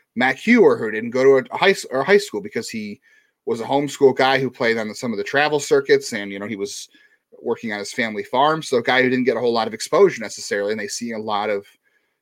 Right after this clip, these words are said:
you know, upside there. <clears throat> And even guys like, uh, Jay Driver, who they took on, on day two,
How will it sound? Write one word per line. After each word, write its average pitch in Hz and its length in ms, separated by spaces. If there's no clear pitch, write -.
you 113 100
know, 107 220
upside 120 480
there. 123 360
<clears throat> - 60
And 120 280
even 131 240
guys 127 400
like, 117 240
uh, 104 220
Jay 143 260
Driver, 135 560
who 117 80
they 107 120
took - 220
on, 110 280
on 110 200
day 110 200
two, 147 460